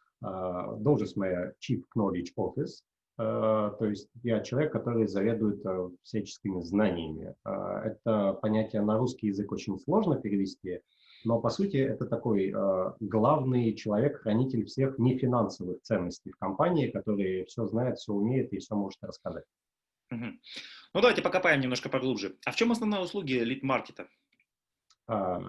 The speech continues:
Speaker 1: лид-маркет — это, м, его правильнее всего будет назвать, а, таким сервисом самоздата, платформой два ноль. То
Speaker 2: Мгм.
Speaker 1: есть,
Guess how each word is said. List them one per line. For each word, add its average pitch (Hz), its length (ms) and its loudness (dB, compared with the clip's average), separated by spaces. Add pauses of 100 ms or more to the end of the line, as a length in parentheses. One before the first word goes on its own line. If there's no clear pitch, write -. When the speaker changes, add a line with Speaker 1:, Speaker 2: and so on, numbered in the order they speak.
(100)
Speaker 1:
лид-маркет — 123 680 0
это, 123 220 0
м, 101 720 2
его 110 420 0 (760)
правильнее 120 420 4
всего 131 300 2
будет 113 260 2
назвать, 107 540 2
а, 101 380 4
таким 98 280 -2
сервисом 107 540 -2
самоздата, 107 840 2
платформой 110 920 0
два 107 220 4
ноль. 104 260 2 (500)
То 139 60 4
Speaker 2:
Мгм. - 0 -
Speaker 1:
есть, 90 280 -2